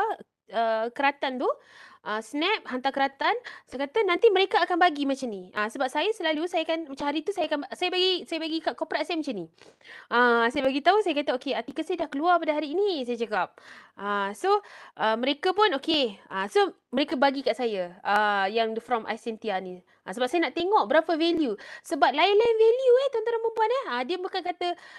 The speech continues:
sama je. Kalau, kalau besar ni memang, memang dua belas ribu. Tak, ah, dia, dia, dia lain-lain sebenarnya. Ah, so kita nak tahu, kita memang lain-lain. Okey,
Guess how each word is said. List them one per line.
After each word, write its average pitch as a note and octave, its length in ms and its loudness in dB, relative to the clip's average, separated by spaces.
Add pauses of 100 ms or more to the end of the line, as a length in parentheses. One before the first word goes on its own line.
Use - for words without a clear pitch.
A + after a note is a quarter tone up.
(300)
sama F#4+ 720 0
je. C#4 240 0
Kalau, C#4+ 400 2
kalau C#4+ 320 -6 (160)
besar D#4+ 400 -2
ni F#4 240 -2
memang, D#4+ 320 -2 (400)
memang C#4+ 480 -4
dua C4+ 160 0
belas C#4 160 -2
ribu. A#3 320 -6
Tak, F3 320 -2 (340)
ah, G#3 420 -2
dia, G3+ 520 2
dia, D4+ 440 -2
dia B3+ 220 -4
lain-lain C#4+ 800 -4
sebenarnya. F#3+ 580 -10 (420)
Ah, F3 120 -16
so A3 100 -8
kita B3+ 220 -4
nak A#3 160 -4
tahu, D4 160 -2
kita A#3+ 240 -8
memang B3 260 0
lain-lain. G3+ 540 -4
Okey, B3 340 0